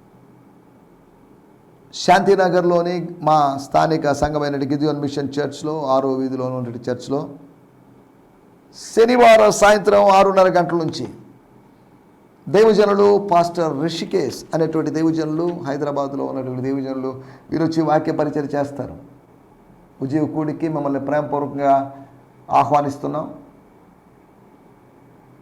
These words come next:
ఆ మందిరంలో స్థలం లేదు కనుక ఎక్కువ మందిని మనం ఎక్స్‌పెక్ట్ చేయడం లేదు, కొద్దిమందిని ఎక్స్‌పెక్ట్ చేస్తున్నాం. వచ్చి దేవుని మాటలు విని ఆత్మీయంగా బలపడాల్సిందిగా మిమ్మల్ని ప్రేమపూర్వకంగా కోరుతున్నాం.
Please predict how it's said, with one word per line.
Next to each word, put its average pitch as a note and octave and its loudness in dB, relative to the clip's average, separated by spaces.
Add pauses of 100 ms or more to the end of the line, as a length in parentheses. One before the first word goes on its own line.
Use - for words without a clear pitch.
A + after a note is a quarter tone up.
(340)
ఆ C3 -2
మందిరంలో C#3+ -4
స్థలం C#3+ -4
లేదు C#3 -4
కనుక C#3 -6
ఎక్కువ D3 -6
మందిని C#3 -4
మనం C#3 -2
ఎక్స్‌పెక్ట్ C#3+ -8
చేయడం C#3+ -6
లేదు, D3+ -8
కొద్దిమందిని D#3 -8
ఎక్స్‌పెక్ట్ C#3 -8
చేస్తున్నాం. C#3 -8 (720)
వచ్చి E3 -2
దేవుని D#3+ -2
మాటలు D3+ -2
విని D#3 -2
ఆత్మీయంగా D3 -2
బలపడాల్సిందిగా C#3 0
మిమ్మల్ని C3+ -2
ప్రేమపూర్వకంగా C3+ -2
కోరుతున్నాం. A#2 -6